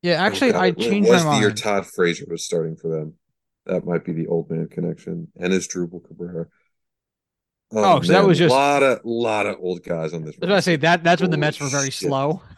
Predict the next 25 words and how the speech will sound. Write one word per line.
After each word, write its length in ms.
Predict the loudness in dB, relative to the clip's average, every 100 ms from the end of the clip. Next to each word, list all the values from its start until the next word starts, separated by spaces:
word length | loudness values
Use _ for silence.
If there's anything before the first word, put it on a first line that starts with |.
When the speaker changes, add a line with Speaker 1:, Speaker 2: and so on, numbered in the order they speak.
| _
Speaker 2:
This 160 | -8 -2
was 140 | 0
with 180 | 0 0
Jose 340 | 0 2 2 -2
Bautista, 1200 | -4 -14 -12 -8 -6 -4 0 2 4 2 0 -2
Jay 220 | -2 -6 -6
Bruce. 920 | -10 -6 0 2 2 -2 -6 -10 -14 _ _ _ _ _ _
Speaker 1:
Oh, 200 | 0 2
that's 180 | 4 2
when 80 | -2
the 80 | -4
Mets 220 | -6 -6
were 100 | -12
slow. 720 | -18 -14 -6 0 0 0 -4
Slow 340 | -8 0 4
as 120 | 6 4
Speaker 2:
Jose 120 | 2
Speaker 1:
can 80 | 2
be. 120 | 0
Speaker 2:
Reyes 400 | 0 -2 -6 -6
was 200 | -8 -10 _ _
back 460 | -6 -4 -4 -6 -8 -6
on 100 | -4
the 80 | -6
team. 640 | -8 -8 -6 -6 -8